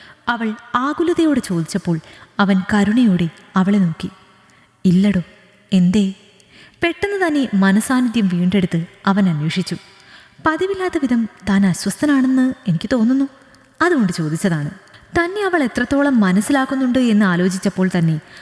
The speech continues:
അവന് വല്ലായ്മ തോന്നുന്നുണ്ടായിരുന്നു. തന്നെ ഇത്രത്തോളം മനസ്സിലാക്കുകയും സ്നേഹിക്കുകയും ചെയ്യുന്ന ഇവളോട് താൻ എങ്ങനെയാണ് മറ്റൊരു വിവാഹത്തിനെക്കുറിച്ച് സംസാരിക്കുകയെങ്കിലും ചെയ്യുന്നത്? പക്ഷേ അമ്മ വിളിച്ച കാര്യം മറച്ചു വെക്കാനും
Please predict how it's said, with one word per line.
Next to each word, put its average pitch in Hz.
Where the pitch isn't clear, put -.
അവന് 330
വല്ലായ്മ 175
തോന്നുന്നുണ്ടായിരുന്നു. 160
തന്നെ 180
ഇത്രത്തോളം 269
മനസ്സിലാക്കുകയും 202
സ്നേഹിക്കുകയും 320
ചെയ്യുന്ന 196
ഇവളോട് 185
താൻ 226
എങ്ങനെയാണ് 190
മറ്റൊരു 294
വിവാഹത്തിനെക്കുറിച്ച് 233
സംസാരിക്കുകയെങ്കിലും 226
ചെയ്യുന്നത്? 196
പക്ഷേ 196
അമ്മ 294
വിളിച്ച 220
കാര്യം 190
മറച്ചു 180
വെക്കാനും 214